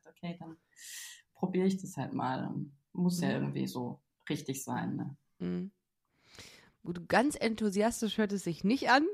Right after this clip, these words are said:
Speaker 2: Ich sag, wie es ist. Aber, ähm, ja, aber ich kann irgendwie nachvollziehen, dass es der Weg ist, den man so vorgelebt bekommt. Und dann sagt, Ja, komm,
Speaker 1: Mhm.
Speaker 2: ähm, wenn da jemand ist, der irgendwie okay ist, äh, und irgendwie in mein Bild passt, dann komm, probieren wir's mal.
Speaker 1: Ja.
Speaker 2: Ähm,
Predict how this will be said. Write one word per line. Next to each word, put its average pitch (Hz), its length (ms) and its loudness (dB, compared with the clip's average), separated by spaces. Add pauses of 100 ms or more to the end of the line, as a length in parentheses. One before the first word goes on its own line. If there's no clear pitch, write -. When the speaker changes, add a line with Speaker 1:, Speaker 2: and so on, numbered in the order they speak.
(400)
Speaker 2:
Ich 208 140 0
sag, 214 220 2
wie 214 40 6
es 202 120 0
ist. 233 280 2 (420)
Aber, 247 600 2
ähm, 240 500 0 (140)
ja, 208 180 10 (120)
aber 202 120 2
ich 214 100 -2
kann 226 200 2
irgendwie 208 300 2
nachvollziehen, 196 720 0
dass 180 280 0
es - 180 -6
der 170 200 4
Weg 190 200 2
ist, - 200 -2
den 180 140 -2
man 170 160 -2
so 170 160 -4
vorgelebt 160 560 -2
bekommt. 139 380 -6
Und 156 100 -4
dann 151 100 0
sagt, 147 220 -4
Ja, 151 60 -8
komm, 185 280 0
Speaker 1:
Mhm. 180 240 -4
Speaker 2:
ähm, 151 320 -6
wenn 151 140 -2
da 151 60 -2
jemand 156 300 -4
ist, - 220 -8
der 165 200 0 (560)
irgendwie 175 420 2
okay 214 460 6
ist, 220 240 -4
äh, 190 300 0
und 170 280 -4 (160)
irgendwie 185 280 0
in 170 60 0
mein 165 200 2
Bild 208 260 6
passt, 190 300 -2
dann 165 260 -2 (240)
komm, 151 220 -4
probieren 151 280 -4
wir's 139 160 -8
mal. 135 140 -4 (260)
Speaker 1:
Ja. 175 200 0
Speaker 2:
Ähm, 202 220 6